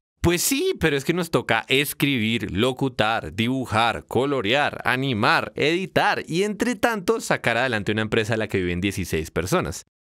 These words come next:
Además, ahí no termina el plan. Vamos a utilizar este canal de YouTube para compartir proyectos del equipo de Magic Markers. O sea, el primer miércoles de cada mes, video explicativo como de costumbre. Pero entre tanto y sin horario planeado,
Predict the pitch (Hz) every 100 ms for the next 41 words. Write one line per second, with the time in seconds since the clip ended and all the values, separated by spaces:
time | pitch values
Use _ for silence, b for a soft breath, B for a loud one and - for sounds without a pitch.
0 | - 170 190 202 202 - _ - 175 175
1 | 180 190 190 190 190 185 233 214 - _
2 | _ 120 160 196 214 262 - 196 147 110
3 | 131 120 131 - 151 151 110 95 107 120
4 | - 90 - - 123 127 139 139 131 135
5 | 120 151 143 160 - 123 107 147 165 -
6 | 131 - 101 95 82 78 92 - 139 110
7 | 87 85 98 113 - 147 - 104 113 170
8 | 226 220 226 185 170 - 139 185 214 -
9 | 117 120 117 123 - 135 104 131 156 165
10 | - 139 143 143 135 131 - 117 95 82
11 | - - 180 190 240 233 285 254 - 143
12 | 160 - 95 - 113 110 110 123 135 170
13 | 147 104 113